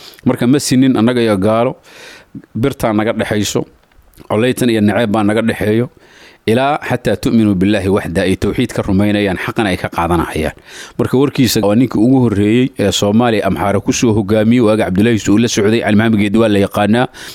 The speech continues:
ee ummadda xasuuqay, ee Amxaara ku soo hogaamiyey, ee ummadda baabi'inteeda u istaagay, ayuu ahaa ninkaas isaga ah. Haddana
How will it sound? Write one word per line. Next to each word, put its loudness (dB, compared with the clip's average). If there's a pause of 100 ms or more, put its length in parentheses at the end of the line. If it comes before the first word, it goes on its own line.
(100)
ee 0
ummadda 0
xasuuqay, -2 (340)
ee 0
Amxaara 0
ku -2
soo 0
hogaamiyey, 0 (360)
ee 0
ummadda 2
baabi'inteeda 0
u 4
istaagay, 0 (360)
ayuu 0
ahaa -2
ninkaas 0
isaga 0
ah. -6 (400)
Haddana 0